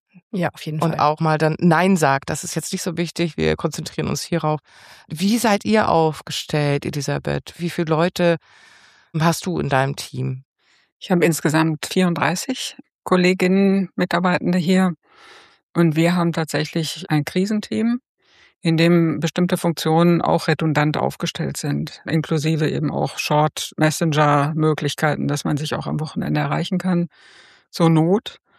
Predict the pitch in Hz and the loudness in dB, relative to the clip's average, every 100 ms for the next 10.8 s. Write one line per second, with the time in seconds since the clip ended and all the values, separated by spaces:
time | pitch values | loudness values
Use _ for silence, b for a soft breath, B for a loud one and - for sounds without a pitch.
0 | b b b b 151 151 - 170 170 156 | b b b b -4 -2 0 2 2 0
1 | - - 139 147 - 165 151 156 156 147 | -4 -6 -2 -2 0 0 0 0 0 0
2 | - 180 185 - - 160 175 160 175 160 | -2 -2 -4 -4 -4 0 0 0 -4 -6
3 | - 170 180 175 170 - 165 - 170 156 | -4 0 2 2 0 -2 -4 -2 -2 -2
4 | 165 156 156 160 165 160 160 165 160 160 | -2 -2 -2 -2 0 0 0 0 2 0
5 | 165 - B B B B B - 165 175 | -2 -6 B B B B B -6 -4 0
6 | 175 190 185 160 160 165 - 175 170 170 | 2 2 2 0 -2 -4 -4 -2 0 0
7 | 170 170 170 160 - b b b b b | 0 2 2 -2 -6 b b b b b
8 | - 160 165 - - - - - - 156 | -4 0 0 -2 -12 -20 -20 -10 -2 0
9 | 147 165 151 147 143 - - 156 - 151 | 2 0 2 2 2 -2 -6 -6 -4 -2
10 | 143 143 151 156 - 147 143 | 0 0 0 0 0 0 -2